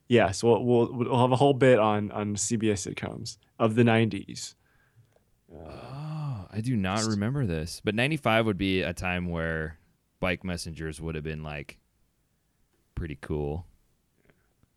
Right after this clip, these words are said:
Speaker 2: Did this run for a while?
Speaker 1: No, <laughs> Double Rush was, was axed after, like, one season.
Speaker 2: Okay, I was gonna say.
Speaker 1: So we have the network comedy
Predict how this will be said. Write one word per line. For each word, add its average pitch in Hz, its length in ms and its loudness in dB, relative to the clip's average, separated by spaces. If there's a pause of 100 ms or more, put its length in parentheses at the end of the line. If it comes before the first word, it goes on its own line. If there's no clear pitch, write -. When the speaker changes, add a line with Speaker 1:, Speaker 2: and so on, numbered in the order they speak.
Speaker 2:
Did 85 100 -8
this 87 160 -6
run 80 220 -8
for 120 160 -6
a 135 80 -2
while? - 320 -6 (1300)
Speaker 1:
No, 135 340 2 (260)
<laughs> - 280 -12
Double 147 240 6
Rush 127 220 6
was, 104 300 -8
was 117 140 -4
axed 98 680 -6
after, 101 260 -6
like, 95 180 -6
one 101 180 -4
season. 95 540 -8
Speaker 2:
Okay, 76 160 -12
I 71 140 -12
was 80 120 -16
gonna 85 200 -10
say. 71 380 -10 (520)
Speaker 1:
So 185 320 6
we 160 140 8
have 127 520 6 (340)
the 117 80 -2
network 147 720 4 (720)
comedy 113 840 0